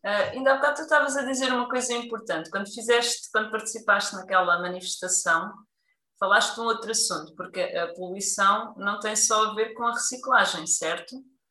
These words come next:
Tem, há outros, outros problemas. E tu falaste de um assunto importante, que foi, eh, aquele do, dos,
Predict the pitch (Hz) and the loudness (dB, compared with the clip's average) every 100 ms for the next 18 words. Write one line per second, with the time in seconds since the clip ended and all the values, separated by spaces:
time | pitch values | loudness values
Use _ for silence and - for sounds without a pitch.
0 | _ - 180 180 175 170 180 180 202 202 | _ -4 -4 2 2 4 0 -2 -8 -10
1 | 208 - 196 190 - 208 214 220 165 165 | -8 -4 -4 -4 -10 -8 -2 -2 -2 -10
2 | - 190 214 233 240 - 247 247 - 247 | -14 -8 2 4 4 0 -2 -2 -2 -4
3 | 247 233 247 254 208 180 - - - 202 | -6 -8 -4 0 0 -2 -14 -16 -4 -2
4 | 196 190 180 180 180 175 175 175 190 190 | -2 -4 0 2 2 0 -4 -2 -4 -2
5 | 214 208 202 190 185 185 185 180 185 190 | -2 0 -2 -8 -12 -10 -8 -8 -6 -6
6 | - - | -6 -10